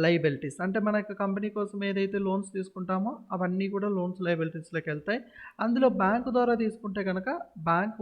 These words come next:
ఓడీ అకౌంట్‌లోకి వెళ్తాయి. అలాగే సెక్యూర్డ్ లోన్స్ అని, అన్‌సెక్యూర్డ్ లోన్స్ అని టూ టైప్స్‌గా డివైడ్ చేస్తారు. సెక్యూర్డ్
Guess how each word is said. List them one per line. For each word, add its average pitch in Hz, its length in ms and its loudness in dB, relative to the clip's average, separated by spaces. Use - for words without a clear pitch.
ఓడీ 202 240 4
అకౌంట్‌లోకి 170 480 -6
వెళ్తాయి. 220 300 -4
అలాగే 196 280 4
సెక్యూర్డ్ 262 460 2
లోన్స్ 247 260 2
అని, 247 120 0
అన్‌సెక్యూర్డ్ 233 580 0
లోన్స్ 202 260 0
అని 220 140 0
టూ 247 180 -6
టైప్స్‌గా 208 400 0
డివైడ్ 170 300 0
చేస్తారు. 170 380 -6
సెక్యూర్డ్ 277 440 0